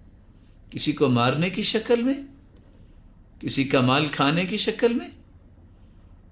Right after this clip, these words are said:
یا کسی پہ تہمت لگانے کی شکل میں، اور یا کسی کو ناحق قتل کرنے کی شکل میں ظلم کیا ہوگا،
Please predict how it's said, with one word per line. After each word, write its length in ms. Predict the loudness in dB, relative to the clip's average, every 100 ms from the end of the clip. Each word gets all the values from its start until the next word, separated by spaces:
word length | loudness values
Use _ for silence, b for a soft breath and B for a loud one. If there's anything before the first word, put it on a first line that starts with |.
| -4
یا 180 | 2 2
کسی 300 | 2 -2 0
پہ 120 | -2
تہمت 440 | 0 0 2 2 2
لگانے 440 | 4 4 2 0
کی 120 | -2
شکل 380 | -2 0 0 2
میں، 140 | 0 -2 -10 b b b b -20 -20 -20 -20 -2
اور 300 | 2 4 2
یا 320 | 2 0 0
کسی 380 | 0 -4 -2 -4
کو 220 | -2 0
ناحق 500 | 2 0 -2 -6 -8
قتل 340 | -6 -4 -6 -6
کرنے 520 | -2 -2 0 0 0
کی 160 | 0
شکل 640 | -2 0 -4 -4 -2 0 2
میں 400 | 2 0 -2 -6 B B B B -10 -6
ظلم 440 | 0 2 2 0
کیا 340 | -2 0 4
ہوگا، 500 | 4 2 0 -2 -2